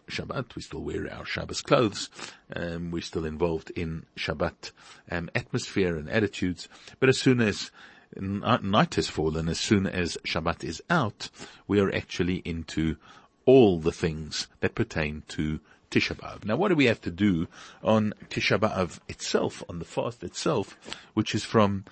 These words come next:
Saturday night through to Sunday evening, probably at around about, and don't quote me on these times,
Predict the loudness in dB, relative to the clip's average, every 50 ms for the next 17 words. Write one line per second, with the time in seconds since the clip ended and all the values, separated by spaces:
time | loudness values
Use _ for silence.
0 | -20 -20 -14 -12 -2 2 2 4 4 4 2 2 2 2 2 0 0 -2 -6 -16
1 | -18 -16 -16 -16 -6 0 2 4 4 4 4 0 -2 -6 _ -20 -20 -20 -20 _
2 | _ -12 -6 -2 0 0 0 0 -2 -6 -8 _ _ _ _ _ _ _ _ -10
3 | -6 -4 -2 0 0 0 2 2 2 2 0 -2 -6 -8 -8 -8 -8 -8 -8 -10
4 | -12 -14 _ -20 -20 _ _ -4 -2 0 0 0 0 0 -2 -4 -4 -6 -10 -10
5 | -8 -8 -6 -4 -2 -2 -2 -2 -2 -4 -6 -6 -8 -12 -14 -14 -16 -16 -12 -10
6 | -8 -8 -8 -10 _ -16 -12 -6 -4 -4 -4 -4 -4 -8 -6 -8 -10 -12 -12 -14
7 | -12 -8 -4 -4 -4 -4 -4 -6 -8 -12